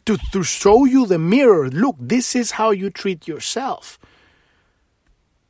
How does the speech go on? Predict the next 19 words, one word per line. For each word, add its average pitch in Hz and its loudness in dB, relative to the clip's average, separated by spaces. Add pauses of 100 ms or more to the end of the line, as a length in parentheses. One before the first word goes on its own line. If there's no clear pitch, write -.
(160)
And 117 -12
you're 127 -8
like, 110 -12
"Oh 143 -6
my 160 -6
God." 156 -8 (220)
It - -20
takes, - -2
takes, 233 -2
takes 269 -2
mastery 214 0
to 156 -16
be 170 -2
able 170 -2
to 143 -16
see 170 -8
this 147 -8
stuff, 135 -6 (180)
right? 139 -6